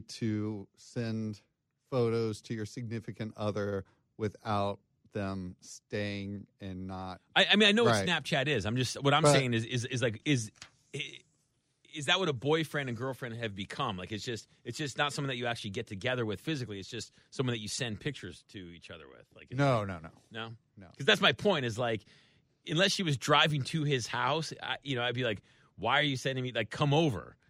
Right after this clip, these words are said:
Speaker 1: Right.
Speaker 2: Like, "Why are you driving around randomly drinking
Speaker 1: I think,
Speaker 2: wine and
Speaker 1: I
Speaker 2: taking
Speaker 1: think
Speaker 2: your
Speaker 1: that's
Speaker 2: shirt
Speaker 1: what
Speaker 2: off?"
Speaker 1: the come over was.
Speaker 2: Okay.
Speaker 1: <laughs>
Speaker 2: Yeah.
Speaker 1: So, uh, Miranda had, of course,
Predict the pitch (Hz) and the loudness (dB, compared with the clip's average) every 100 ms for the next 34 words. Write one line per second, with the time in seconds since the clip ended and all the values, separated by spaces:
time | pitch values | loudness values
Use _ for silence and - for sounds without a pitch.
0 | _ 151 117 104 113 104 131 147 147 120 | _ 4 4 2 -4 0 4 6 4 2
1 | 135 135 131 117 113 127 120 104 117 135 | 4 4 4 2 2 2 0 0 0 0
2 | 113 101 117 113 107 120 117 147 127 113 | -2 -2 -2 -6 0 2 6 6 4 2
3 | 123 131 147 127 127 175 135 120 123 - | 4 6 4 4 2 4 4 4 0 2
4 | 117 107 98 101 92 98 - - - 120 | 2 2 0 -2 -2 -4 -6 -16 -14 0
5 | 113 123 - - - _ _ _ 110 80 | 6 6 6 -6 -20 _ _ _ -20 -20
6 | _ _ _ _ _ _ - 135 117 107 | _ _ _ _ _ _ 4 4 4 0
7 | _ _ _ _ _ - 120 113 113 123 | _ _ _ _ _ 2 4 4 2 2
8 | 127 127 110 104 107 104 98 _ _ _ | 2 2 2 2 2 0 -2 _ _ _
9 | _ - 117 - 127 117 | _ -2 -2 0 0 0